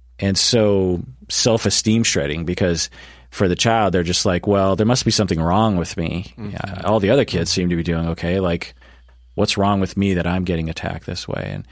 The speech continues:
Speaker 2: Mm-hmm.
Speaker 1: so it really complicates things in a way that, for example, war might not complicate, you know, 'cause war, the traumas are more discrete. You got, you got the enemy and they're, they're trying to get you. Whereas when you're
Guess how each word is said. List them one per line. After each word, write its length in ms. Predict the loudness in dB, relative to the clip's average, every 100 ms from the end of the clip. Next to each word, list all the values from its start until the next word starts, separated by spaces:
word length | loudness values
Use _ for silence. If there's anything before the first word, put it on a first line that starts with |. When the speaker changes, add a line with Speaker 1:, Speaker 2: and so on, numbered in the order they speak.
| -14
Speaker 2:
Mm-hmm. 320 | -12 -12 -10
Speaker 1:
so 180 | -2 2
it 20 |
really 220 | 4 4 2
complicates 760 | 0 0 0 -2 -2 -2 -4 -4
things 340 | -4 -4 0
in 100 | 2
a 60 | 4
way 240 | 4 4
that, 280 | 4 2 0
for 200 | -2 0
example, 480 | 2 0 2 2 4
war 400 | 4 4 4 4
might 240 | 2 2
not 220 | 2 0
complicate, 640 | 0 -4 -4 -6 -6 -6 -6
you 60 |
know, 120 | -6 -4
'cause 220 | -6 -4
war, 480 | -2 0 2 0 -4 -16 -20 -20 -6
the 520 | 0 0 0 -2 -4 -6
traumas 420 | -4 -2 0 -2
are 20 |
more 160 | -2 -2
discrete. 420 | -2 -2 -2 -2
You 80 | -4
got, 260 | -4 -4 -6
you 120 | -8
got 200 | -6 -4
the 140 | -2 0
enemy 340 | 2 0 -2
and 100 | -4
they're, 140 | -6 -8
they're 120 | -8 -6
trying 220 | -4 -4
to 80 | -2
get 320 | -2 -2 -4
you. 100 | -4 -8 -20 -20 -20 -12
Whereas 400 | -2 0 0 -2
when 200 | -2 -2 0
you're 400 | -2 -2 -6